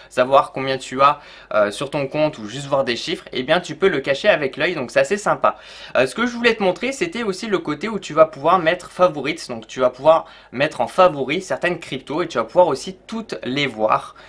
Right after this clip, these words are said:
euh, tout simplement, et tu vas pouvoir aussi les classer, que ce soit en worst performance, euh, donc en gros les pires performances ou alors les meilleures. Euh, donc après tu peux aussi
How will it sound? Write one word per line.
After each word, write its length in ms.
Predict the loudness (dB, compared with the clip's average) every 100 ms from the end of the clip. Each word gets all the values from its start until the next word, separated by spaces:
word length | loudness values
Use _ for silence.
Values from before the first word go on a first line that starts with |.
| -6 -4
euh, 80 |
tout 180 | -4 -4
simplement, 600 | 0 0 0 0 0 0 -4 -6
et 80 | -4
tu 100 | 0
vas 60 | 0
pouvoir 220 | 4 2
aussi 260 | 2 -4
les 180 | 2 0
classer, 460 | 2 0 0 -6 -6
que 100 | -8
ce 160 | -8
soit 320 | -6 2 2 0 -18 -6
en 160 | -2 2
worst 420 | 4 4 2 0
performance, 720 | 0 0 -4 -2 -2 -4 -12 -2
euh, 360 | 0 2 -2 -4
donc 260 | -8 -6
en 80 | -6
gros 280 | -2 -2 -2
les 180 | -6 -10
pires 320 | -6 -6 -2
performances 600 | -2 -2 -4 0 -2 -4 -4
ou 140 | 4
alors 220 | 6 6
les 180 | 4 0
meilleures. 540 | 0 -2 4 2 2 -18 -20 -20 -6
Euh, 260 | -2 0 0
donc 280 | -4 -8 -4
après 540 | -4 2 2 2 -2 -6
tu 100 | -10
peux 100 | -8
aussi 300 | -8 -8